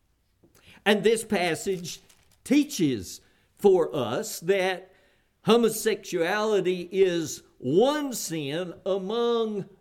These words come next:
many sins. But it does teach us there is something uniquely perverted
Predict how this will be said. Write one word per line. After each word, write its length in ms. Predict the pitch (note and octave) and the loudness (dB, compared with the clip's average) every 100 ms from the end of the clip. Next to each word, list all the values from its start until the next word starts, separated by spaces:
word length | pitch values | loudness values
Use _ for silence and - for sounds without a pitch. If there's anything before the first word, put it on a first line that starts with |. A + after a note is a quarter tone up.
| - | -10
many 800 | C3+ F3+ C#4+ D4+ A3 A#2+ A2 - _ _ | -2 2 4 4 2 -2 -6 -16 _ _
sins. 960 | - - F3+ B2+ - - _ _ - _ _ _ _ _ _ _ _ _ _ _ _ _ | -10 -4 -2 -4 -10 -20 _ _ -20 _ _ _ _ _ _ _ _ _ _ _ _ _
But 300 | C#3 G3 A#3+ - | 0 2 2 0
it 440 | C#4+ A#3 A3+ - | 2 2 2 -2
does 600 | G#3 C#4+ D#4+ C#4+ A3+ - | 0 2 2 0 -2 -6
teach 420 | - G3 E3 - - | -6 -6 -6 -10 -6
us 380 | B2+ B2 C#3 - | -4 -4 -6 -2
there 280 | G#3+ G#3+ | 0 2
is 260 | G#3 G3+ - | 2 2 -2
something 680 | A#3 B3 B3 G#3 B3+ B3 B3 | -4 -4 -4 -6 -4 -4 -6
uniquely 1400 | A3 B3 B3+ A#3+ C4 D4+ E4 C4+ - E3+ B2 G#2+ A#2+ C#3+ _ _ _ _ _ _ _ _ _ _ _ _ _ _ _ _ | -2 0 0 -2 -4 0 0 0 -4 -4 -2 -2 -6 -10 _ _ _ _ _ _ _ _ _ _ _ _ _ _ _ _
perverted 840 | C#3 E3+ B2+ A#3+ A#3 E3+ - A2 | -6 -6 -2 2 4 2 -4 -12